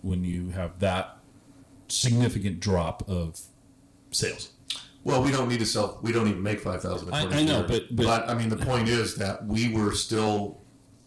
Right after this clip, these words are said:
Speaker 2: small. I mean, we were considered a small manufacturer and a small business, which
Speaker 1: Mm-hmm.
Speaker 2: my dad preferred to keep it, to have control over it.
Speaker 1: Okay.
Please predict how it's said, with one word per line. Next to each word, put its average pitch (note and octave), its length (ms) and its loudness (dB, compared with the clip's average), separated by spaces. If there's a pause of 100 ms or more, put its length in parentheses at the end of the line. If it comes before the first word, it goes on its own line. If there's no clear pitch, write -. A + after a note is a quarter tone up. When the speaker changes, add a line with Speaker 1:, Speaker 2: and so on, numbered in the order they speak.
Speaker 2:
small. A#2 480 0
I F2+ 80 -6
mean, F#2 180 -6
we G2+ 120 -2
were G2+ 140 0
considered G#2 560 0
a - 60 -2
small G2+ 640 0 (260)
manufacturer G2+ 720 -2
and F#2+ 80 0
a F2+ 40 -4
small F#2 320 -4
business, G2+ 540 -4
which G#2 140 4
Speaker 1:
Mm-hmm. A2 100 4
Speaker 2:
my F#2 100 0
dad F2+ 240 -6
preferred F#2 340 -4
to E2 80 -12
keep - 280 -6
it, - 200 -8
to F#2+ 120 -6
have F#2 240 -4
control G#2+ 460 -2
over E2+ 260 -8
it. E2+ 80 -16 (120)
Speaker 1:
Okay. F#2+ 240 -2